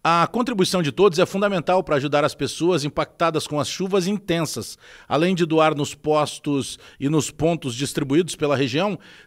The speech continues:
também é possível contribuir doando sangue, fortalecendo os estoques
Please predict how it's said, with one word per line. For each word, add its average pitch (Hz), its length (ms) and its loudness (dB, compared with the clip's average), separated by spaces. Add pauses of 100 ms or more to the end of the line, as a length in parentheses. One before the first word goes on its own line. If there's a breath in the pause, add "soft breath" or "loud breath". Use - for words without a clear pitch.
(100)
também 180 320 2
é 202 60 2
possível 170 440 -4
contribuir 160 460 0
doando 147 340 -2
sangue, 196 480 -4 (180 loud breath)
fortalecendo 151 680 0
os 180 60 -4
estoques 160 520 -2